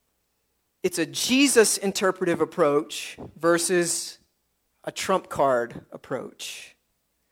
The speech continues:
But what if we approached how we read the Bible in light of what Jesus says is the greatest commandment? "Love the Lord your God with all your heart, mind, soul, and strength. Love your neighbor as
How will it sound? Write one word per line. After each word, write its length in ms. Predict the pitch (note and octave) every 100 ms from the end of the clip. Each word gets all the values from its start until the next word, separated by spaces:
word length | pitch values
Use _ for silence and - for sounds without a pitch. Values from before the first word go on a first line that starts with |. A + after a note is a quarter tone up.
| _ -
But 80 | G3
what 200 | A3 C#4+
if 180 | D4 G#3+
we 260 | A#3 A#3
approached 480 | G3+ - G#3+ F#3 -
how 240 | F#3 G3
we 180 | G#3 G#3
read 280 | E3+ G3 D#3+
the 60 | D3+
Bible 640 | C3 D#3+ F3 E3+ C3 A#2+
in 140 | D#3+ D3+
light 360 | D3+ E3+ F#3+
of 100 | D#3
what 180 | D#3+ D3
Jesus 460 | C3+ E3+ G3 F3+ -
says 320 | F3+ E3+ D#3+
is 180 | E3 D3
the 80 |
greatest 720 | C#3 C#3 D#3+ F3+ G3 - -
commandment? 720 | - E3+ D#3+ E3 C#3 B2+ - - - - -
"Love 300 | C#3+ F3+ F3+
the 80 | F#3+
Lord 240 | G3 F#3+
your 100 | F#3
God 280 | E3 F3 F3
with 160 | E3 C#3+
all 180 | E3
your 180 | F#3 E3+
heart, 320 | - F#3 F3
mind, 300 | D#3 E3 D#3+
soul, 280 | D#3 F#3 E3+
and 80 | D#3+
strength. 420 | - F3 E3 C#3 _ - _
Love 360 | D3+ E3 E3+ D3+
your 100 | D3+
neighbor 400 | D#3 E3 D#3 C#3+
as 280 | C#3 C#3